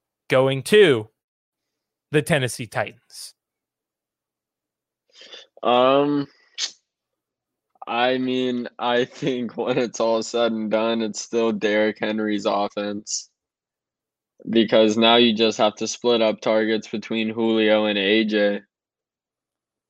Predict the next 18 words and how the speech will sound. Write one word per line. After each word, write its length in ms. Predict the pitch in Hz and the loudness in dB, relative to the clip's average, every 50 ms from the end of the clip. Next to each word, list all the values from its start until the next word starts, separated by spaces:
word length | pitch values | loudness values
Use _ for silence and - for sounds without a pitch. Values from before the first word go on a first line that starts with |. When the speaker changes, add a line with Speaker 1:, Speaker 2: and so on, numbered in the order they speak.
| _ - | _ -14
Speaker 2:
And, 320 | - 92 101 104 101 101 101 | -10 -6 -6 -4 -4 -2 0
uh, 360 | 101 101 98 95 98 104 - - | 2 2 2 2 0 0 -2 0
your 140 | 98 104 107 | 0 0 0
defense 540 | 101 117 123 120 - - 123 120 113 - | 2 2 2 2 2 0 0 0 -2 -4
still 260 | - - 123 120 113 110 | -6 0 2 2 2 2
sucks, 720 | - - - 127 120 117 110 - - - - - - - _ _ _ _ _ _ _ | 0 2 2 4 4 2 0 -2 -6 -12 -18 -18 -18 -20 _ _ _ _ _ _ _
so 540 | - - - 107 107 104 101 101 101 101 _ _ _ _ _ _ _ _ _ _ _ | -20 -12 -8 -6 -6 -6 -6 -6 -8 -10 _ _ _ _ _ _ _ _ _ _ _
you're 160 | - 117 110 - | -6 -6 -4 -2
pretty 240 | - 117 113 113 | -2 -2 -2 -2
much 320 | 110 110 110 107 - - - | -2 -2 -2 -4 -4 -6 -6
depending 500 | 117 107 101 - 113 110 113 113 107 104 | -4 -4 -4 -2 -4 -2 -2 -2 -4 -4
on 160 | 104 104 104 | -4 -4 -4
that 160 | 107 101 98 104 | -4 -4 -2 -2
offense 640 | 104 104 104 104 - - 104 101 101 98 - - - | 0 0 0 -2 -4 -6 -6 -6 -6 -8 -10 -10 -4
to, 380 | - 107 101 98 95 95 98 _ _ _ _ _ _ _ - | 0 0 0 0 0 -4 -6 _ _ _ _ _ _ _ -4
to 100 | - 110 | -2 0
win 240 | 110 110 107 104 | 0 0 0 -2
shootouts 880 | 101 - - 113 113 107 107 104 98 98 98 98 - - - - - | -2 -2 0 2 2 4 4 4 2 2 0 -4 -8 -10 -14 -14 -14